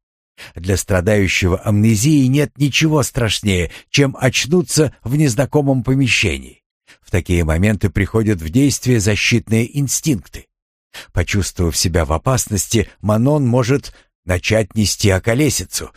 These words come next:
сделаться буйной». «Знаю, бедняга-водитель, который подобрал ее время,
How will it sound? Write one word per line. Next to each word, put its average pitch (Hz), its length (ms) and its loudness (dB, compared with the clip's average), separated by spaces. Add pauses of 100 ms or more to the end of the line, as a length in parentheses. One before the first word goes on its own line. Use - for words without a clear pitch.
(140)
сделаться 139 720 0
буйной». 117 520 -2 (880)
«Знаю, 110 720 -2 (360)
бедняга-водитель, 110 1000 0
который 120 360 0
подобрал 117 560 0
ее 113 360 0
время, 135 460 0